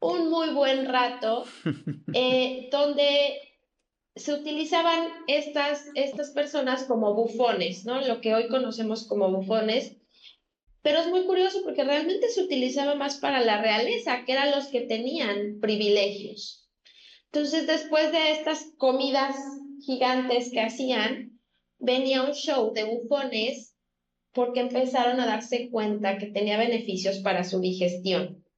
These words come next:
Speaker 2: Mm.
Speaker 1: para relajarse, para su digestión. Entonces empezaban a utilizar es-, este tipo de,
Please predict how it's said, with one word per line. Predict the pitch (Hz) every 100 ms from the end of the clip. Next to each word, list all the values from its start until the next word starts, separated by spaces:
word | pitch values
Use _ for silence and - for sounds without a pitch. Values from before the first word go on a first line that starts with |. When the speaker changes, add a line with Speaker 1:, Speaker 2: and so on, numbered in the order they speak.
| -
Speaker 2:
Mm. | 196 202 202 196 92 90
Speaker 1:
para | 208 190
relajarse, | 190 190 185 233 254 262 262 220 208
para | 202 190
su | 190 196
digestión. | 196 190 190 - 262 262
Entonces | 233 247 240 254
empezaban | 240 233 233 240 240 247
a | 247
utilizar | 247 220 214 208 208
es-, | 208 208 - _ - - - _
este | 226 247
tipo | 247 254 254 247
de, | 226 202 180 185 -